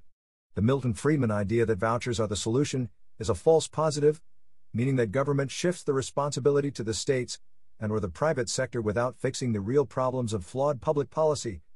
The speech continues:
and little private involvement in setting public policy for spending and entitlements. Proposed solutions. One. Close open borders and support the American Enterprise Swing Vote Party for the unrepresented by the private sector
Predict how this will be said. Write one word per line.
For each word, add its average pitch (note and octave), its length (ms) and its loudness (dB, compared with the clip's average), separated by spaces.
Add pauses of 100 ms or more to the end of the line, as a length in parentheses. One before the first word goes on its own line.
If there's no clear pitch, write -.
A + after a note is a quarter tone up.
(260)
and F#2+ 180 -2
little B2 160 0
private C3 360 -2
involvement C3 540 0
in A2+ 160 -2
setting C#3 380 0
public D3 420 0
policy D3 420 0
for B2 160 -8
spending C3 480 -4 (260)
and F#2+ 120 -4
entitlements. A2+ 680 0 (500)
Proposed G#2+ 460 -2
solutions. F2+ 640 -6 (520)
One. F2 400 0 (520)
Close B2+ 280 0
open G2+ 200 0
borders F#2 420 -4 (420)
and F2 140 -6
support A2 340 0
the G2+ 100 -2
American F#2+ 360 0
Enterprise G2 480 -2
Swing E3 380 2
Vote C#3+ 280 2
Party C3 280 0
for B2 140 -8
the G#2+ 120 -2
unrepresented G#2+ 720 -2 (440)
by G#2 80 -4
the F#2 100 -4
private C3+ 380 -2
sector A2+ 360 -2